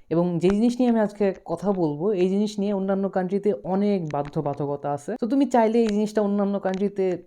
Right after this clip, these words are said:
ফ্রিলি করতে পারবা না। ওদের এটা করারও আলাদা আলাদা ওয়ে আছে, যেটা খুবই সেফ, কিন্তু বাংলাদেশে ওটা সেফ না। ওটা হচ্ছে, তোমরা হয়তো একত্রিশ তারিখে রাত্রে বোম ফাটাবা। And তোমরা রাইগা যাওয়ার আগে আমি বলি, প্লিজ,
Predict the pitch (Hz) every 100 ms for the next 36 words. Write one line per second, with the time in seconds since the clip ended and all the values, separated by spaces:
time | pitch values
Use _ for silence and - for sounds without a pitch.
0 | 139 170 - 196 180 170 165 156 156 139
1 | 135 - - _ - - - 175 196 214
2 | 220 214 214 220 226 214 190 196 196 190
3 | 180 180 226 220 156 147 160 226 - 190
4 | 185 185 185 185 226 226 214 202 156 -
5 | - - 180 180 165 175 180 180 185 180
6 | 170 226 208 - - - _ _ _ -
7 | - 220 247 247 247 233 - _ - 240
8 | 233 196 196 196 196 - 202 202 180 180
9 | 160 147 - 151 196 175 143 - - -
10 | _ - - - - - - - _ _
11 | - - 180 196 185 _ 214 214 214 190
12 | - 185 175 170 185 185 180 175 170 165
13 | 156 190 233 - 208 151